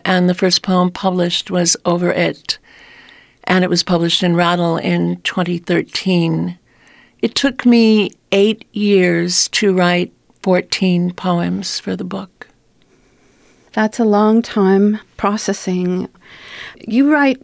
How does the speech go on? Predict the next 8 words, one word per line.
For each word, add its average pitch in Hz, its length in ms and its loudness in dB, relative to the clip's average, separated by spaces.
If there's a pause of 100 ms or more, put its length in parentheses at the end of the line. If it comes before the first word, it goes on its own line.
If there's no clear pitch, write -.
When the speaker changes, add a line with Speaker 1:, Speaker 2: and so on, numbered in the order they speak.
Speaker 2:
every 214 240 0
morning. 202 520 2 (200)
Are 170 100 -4
you 175 160 -2
a - 20 -8
fairly 180 760 0 (300)
prolific 170 500 -4 (240)
writer? 175 560 -4